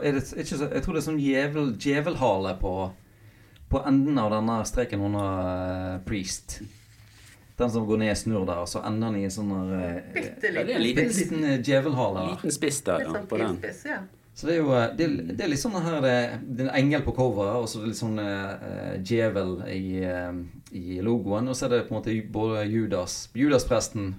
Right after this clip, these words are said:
Speaker 1: eh,
Speaker 2: Mm.
Speaker 1: er liksom der.
Speaker 3: Mm. Og, og, eh,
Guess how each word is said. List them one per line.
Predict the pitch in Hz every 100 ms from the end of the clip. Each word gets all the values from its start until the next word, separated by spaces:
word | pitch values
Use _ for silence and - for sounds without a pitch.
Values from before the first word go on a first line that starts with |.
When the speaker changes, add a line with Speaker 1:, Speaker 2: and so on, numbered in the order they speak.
| -
Speaker 1:
eh, | 101 95 95 92 95
Speaker 2:
Mm. | 240 190 -
Speaker 1:
er |
liksom | 98 101 101
der. | 95 90 - - - - - -
Speaker 3:
Mm. | 110 101 82 92 95
Og, | 147 117 110
og, | 139 131 107 101
eh, | 104 98 95 95